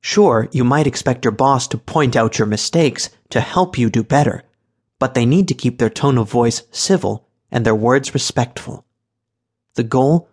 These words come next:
should be to help you do your work better, and not to undermine you. No one deserves to be verbally abused,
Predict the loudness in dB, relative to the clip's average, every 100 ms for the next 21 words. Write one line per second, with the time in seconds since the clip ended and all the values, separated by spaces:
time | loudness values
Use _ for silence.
0 | _ -4 -2 0 0 -2 0 -2 -2 -2
1 | -2 0 2 2 0 -2 -2 -2 -2 -4
2 | -14 _ _ _ -4 -2 0 2 2 0
3 | -6 _ -10 -6 -2 -2 0 0 0 0
4 | -2 -10 -18 _ _ _ _ _ _ _
5 | _ _ _ -2 2 4 4 2 2 2
6 | 2 0 -2 -2 -2 0 0 0 -2 -2
7 | -4 -2 -2 -6